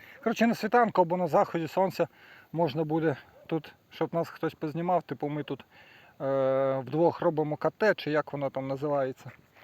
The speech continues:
Прикольно тут, гарні дуже місця. Диви, до речі, що знайшов. Для хабу якраз.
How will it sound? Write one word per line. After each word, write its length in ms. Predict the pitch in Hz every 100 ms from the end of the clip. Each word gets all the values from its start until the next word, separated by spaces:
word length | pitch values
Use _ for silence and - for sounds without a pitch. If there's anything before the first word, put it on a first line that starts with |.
| - - - - - _ _
Прикольно 460 | - 170 190 160 139
тут, 200 | 135 - - - _
гарні 440 | 117 120 156 143 139
дуже 260 | 135 127
місця. 340 | 135 131 170 190 - - -
Диви, 220 | 147 202
до 120 | 240 226
речі, 240 | 233 196
що 200 | - 202
знайшов. 440 | 180 180 - 156 - - - - _ _ - - - - - - _ _ _ -
Для 240 | 143 175
хабу 440 | - 185 190 160 156
якраз. 500 | 151 - 165 -